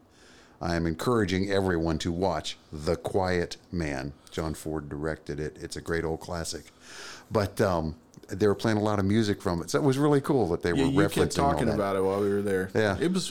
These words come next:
Speaker 2: by the way, it was absolutely one of the most relaxing things to be able to sit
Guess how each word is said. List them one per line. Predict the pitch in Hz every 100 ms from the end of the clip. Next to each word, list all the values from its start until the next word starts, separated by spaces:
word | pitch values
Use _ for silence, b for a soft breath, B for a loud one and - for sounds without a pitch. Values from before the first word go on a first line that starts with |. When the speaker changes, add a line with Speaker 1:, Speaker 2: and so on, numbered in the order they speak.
| -
Speaker 2:
by | 127 143
the | 107
way, | 104 78 - - _
it | 120
was | 110 - - -
absolutely | 117 110 - 127 113 110 101 98 B B B B B B B -
one | 127 127
of | 123
the |
most | 113 107 -
relaxing | 113 107 113 113 - 117
things | - 107 90 82 -
to | 92
be | 98
able | 90 82
to |
sit | - - 127 127